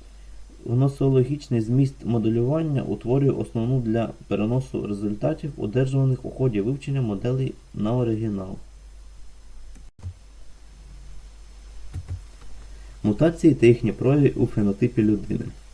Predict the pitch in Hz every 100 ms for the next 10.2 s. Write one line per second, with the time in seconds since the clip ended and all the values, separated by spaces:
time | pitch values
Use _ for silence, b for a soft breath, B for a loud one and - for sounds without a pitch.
0 | - B B B - 151 131 139 190 165
1 | 117 117 - 104 143 - 135 - 104 101
2 | - 131 120 - 113 101 95 95 - B
3 | B - 107 101 - 156 170 165 160 135
4 | 120 127 107 113 120 113 110 104 104 120
5 | 151 147 143 143 117 110 101 - 101 104
6 | 101 98 98 127 151 156 110 101 101 123
7 | 113 101 113 117 110 107 110 107 95 120
8 | - - - B B B B - 120 -
9 | - 107 123 160 127 123 120 113 - -
10 | - 135